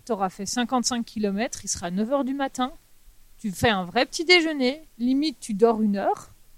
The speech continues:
et puis tu continues. Parce que je savais aussi qu'il y avait encore un peu du dénivelé, mais qu'après, au Luxembourg, la moitié, c'était une pente douce quasiment jusqu'à Metz.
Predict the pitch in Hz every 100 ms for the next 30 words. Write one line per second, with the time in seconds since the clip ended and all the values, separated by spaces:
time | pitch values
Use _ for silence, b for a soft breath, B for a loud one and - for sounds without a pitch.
0 | - - - 226 330 330 277 - 381 370
1 | 320 262 247 - - - 220 - 233 208
2 | - - - - - 240 269 262 302 294
3 | 311 - 208 208 220 269 240 202 285 247
4 | 220 226 208 190 247 359 277 233 208 -
5 | 320 311 247 - 226 208 320 330 226 202
6 | 196 349 381 240 - 226 220 294 262 240
7 | 302 - - 226 214 254 320 294 - 254
8 | 220 226 -